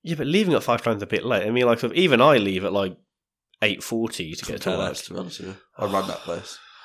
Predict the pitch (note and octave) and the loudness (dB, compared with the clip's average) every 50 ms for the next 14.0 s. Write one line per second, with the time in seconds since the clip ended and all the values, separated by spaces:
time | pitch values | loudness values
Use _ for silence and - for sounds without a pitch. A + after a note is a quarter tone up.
0 | - - - G2 G#2+ G#2+ G#2+ G#2+ G#2 - - - - - - - - - - - | -20 -18 -6 0 2 2 2 2 0 -4 -8 -12 -14 -16 -18 -18 -20 -20 4 4
1 | A#3 A#3 - B3 A3+ - - - - - - - - _ _ _ _ - C#3 C#3 | 4 4 4 -2 -4 -4 -6 -8 -6 -10 -14 -14 -14 _ _ _ _ 2 4 6
2 | B2+ B2+ B2+ A#2+ - - - - - - - - - - - - - E3+ - _ | 6 6 6 4 0 -6 -14 -16 -14 2 2 2 2 2 -6 -10 -10 -10 -10 _
3 | - _ _ _ _ _ _ _ _ _ - - _ _ - D#3 D3 - - - | -20 _ _ _ _ _ _ _ _ _ -20 -20 _ _ 4 4 4 4 2 -2
4 | D#3 C#3 C#3 C3 B2+ C#3+ C3 B2 B2+ B2 - D3 C#3+ C#3 C3 A2+ - - G2+ E2+ | -2 0 0 -2 -2 -2 0 -2 -2 -4 -2 -2 -2 -2 -2 -6 -8 -8 -8 -8
5 | F2 G2+ - - _ - A#2+ - B2+ G2 - - A2 - A2+ A2+ A#2 A2 A2 A2 | -10 -12 -16 -14 _ -12 -4 -2 0 -2 0 -4 -6 -2 0 0 2 0 0 -6
6 | - D3 C#3+ C#3 C#3 C3 - - - A2+ G2+ F#2 F2+ F#2 G2 G2 - - _ _ | -2 2 2 2 2 0 -2 -6 -4 -2 -2 -2 -2 -4 -6 -10 -14 -20 _ _
7 | _ _ _ _ - G#2+ G#2+ A2 A#2 C#3 C3 C3+ B2+ A#2+ A#2 A#2 A2 A2 G#2+ G#2+ | _ _ _ _ -6 -4 -4 0 2 2 2 2 -2 -6 -6 -4 -4 -2 -2 -2
8 | G2 G2+ - - A2 F#2 E2+ E2+ F2+ F#2+ - _ _ _ _ _ _ _ _ _ | -2 -4 -6 -6 -6 -6 -6 -6 -8 -12 -14 _ _ _ _ _ _ _ _ _
9 | _ _ _ _ _ _ _ G#2 G#2 G2 F#2+ F#2+ - - G#2+ A2 G#2 - A#2+ G#2+ | _ _ _ _ _ _ _ -4 -2 -2 -2 -4 -6 -6 -6 -6 -6 -6 -10 -10
10 | - - - B2+ A#2 A2+ A2 G2 F#2 - - F2+ F2+ F2 - - - - - F2 | -10 -10 -6 -2 0 0 0 -2 -6 -10 -8 -8 -8 -8 -8 -10 -12 -10 -10 -10
11 | - F2+ E2+ E2+ D#2 - - - G2 F#2 F#2 F#2 F#2 F#2+ G2+ G2+ G2 F2+ - - | -10 -8 -8 -8 -8 -10 -10 -6 -4 -2 0 0 0 0 -2 -2 -4 -4 -6 -4
12 | - G2+ G2 F2+ D#2+ F2 - - - A2 A#2 A#2+ A#2 A#2 C3+ C#3+ C3+ C#3 C#3 C3+ | -2 0 0 0 -2 -6 -10 -6 -6 -2 -2 -2 0 2 0 0 0 -2 -4 -4
13 | C3+ C3 G#2+ G#2 G2 G2+ A#2 A#2+ - - C#3+ C#3 D3+ C#3+ - - - - - - | -4 -6 -6 -6 -8 -8 -8 -4 0 2 4 4 4 2 0 -2 -4 -4 -6 -8